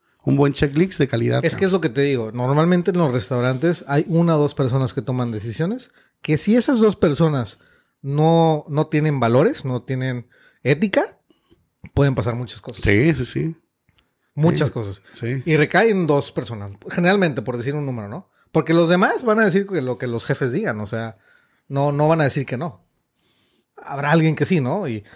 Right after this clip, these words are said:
Speaker 2: pero generalmente
Speaker 1: Puta.
Speaker 2: no, no pasa. En México no pasa.
Speaker 1: No, y
Speaker 2: <laughs>
Speaker 1: muchas veces es el mesero, pero el, el mesero, el garrotero mismo que hace esa,
Speaker 2: Sí.
Speaker 1: más que nada el ayudante es el que maneja estas situaciones,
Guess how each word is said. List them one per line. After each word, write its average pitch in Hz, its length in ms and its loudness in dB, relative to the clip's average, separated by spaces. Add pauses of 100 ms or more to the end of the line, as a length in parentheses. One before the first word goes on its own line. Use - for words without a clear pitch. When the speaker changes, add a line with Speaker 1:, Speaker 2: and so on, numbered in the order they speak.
(200)
Speaker 2:
pero 135 220 2
generalmente 139 540 0
Speaker 1:
Puta. 123 100 4
Speaker 2:
no, 123 200 -4
no 123 220 -4
pasa. - 300 -8
En 143 100 -2
México 196 440 2
no 110 160 -2
pasa. 104 240 -6
Speaker 1:
No, 226 260 4
y 214 60 4
Speaker 2:
<laughs> - 20 4
Speaker 1:
muchas 240 260 2
veces 226 300 0
es 220 160 0
el 233 100 0
mesero, 180 340 0
pero 131 200 -4
el, 123 220 -4
el 120 180 -4
mesero, 165 300 2
el 202 60 4
garrotero 151 540 2
mismo 147 300 2
que 135 120 -4
hace 135 180 -4
esa, 139 280 -2
Speaker 2:
Sí. 120 280 -16
Speaker 1:
más 147 180 -6
que 180 80 0
nada 160 120 2
el 156 120 4
ayudante 135 440 2
es - 100 -2
el 143 100 -2
que 135 100 0
maneja 123 360 0
estas 160 220 -4
situaciones, 131 560 -6